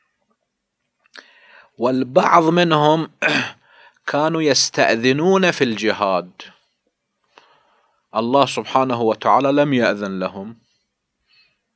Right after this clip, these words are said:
لأنه الجهاد في ذلك الوقت في مكة لم يكن فيه مصلحة، المسلمون عددهم قليل،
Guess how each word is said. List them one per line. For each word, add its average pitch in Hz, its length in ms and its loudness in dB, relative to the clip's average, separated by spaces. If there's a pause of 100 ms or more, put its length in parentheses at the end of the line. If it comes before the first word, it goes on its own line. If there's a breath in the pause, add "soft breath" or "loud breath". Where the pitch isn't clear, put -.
(560)
لأنه 98 560 -6
الجهاد 104 560 -2
في 104 180 -10
ذلك 98 420 -6
الوقت 107 520 -6
في 101 180 -8
مكة 156 400 -6
لم 220 200 -4
يكن 226 300 -2
فيه 185 260 -4
مصلحة، 139 720 -6 (560 soft breath)
المسلمون 143 800 -6
عددهم 123 680 -2
قليل، 180 800 -6